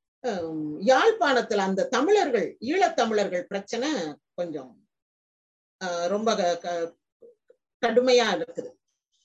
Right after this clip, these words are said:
இங்க என்ன பண்றாங்க? திமுகவும் தீக்காவும் திராவிடர் கழகமும் சேர்ந்து ஒரு பெரிய ஒரு கண்டன ஊர்வலம் நடத்துறாங்க. அதுல பாருங்க, ஐந்து லட்சம் பேர் சேர்ந்தாங்க.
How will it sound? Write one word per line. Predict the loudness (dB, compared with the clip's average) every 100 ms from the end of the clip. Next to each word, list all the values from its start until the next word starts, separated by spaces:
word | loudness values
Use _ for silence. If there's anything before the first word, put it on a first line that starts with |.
| _ _ _ -2
இங்க | 2 4
என்ன | 4 4
பண்றாங்க? | 2 2 2 2 2
திமுகவும் | 2 2 2 0 0 0 -2 -2
தீக்காவும் | -4 -2 -2 -4 -6 -8
திராவிடர் | -2 2 2 2 0
கழகமும் | -6 -6 -8 -8
சேர்ந்து | -4 -2 0 -2 -6 _ _
ஒரு | -6 0
பெரிய | 2 2 2 0
ஒரு | 0 -2
கண்டன | -2 0 0 -4 _
ஊர்வலம் | -6 -4 -4 -4
நடத்துறாங்க. | -6 -10 -10 -10 -12 -12
அதுல | -2 2 4 2
பாருங்க, | 0 0 0
ஐந்து | 0 0 0 0 0
லட்சம் | 0 -2 -8 -2
பேர் | 0 0
சேர்ந்தாங்க. | -4 -12 -16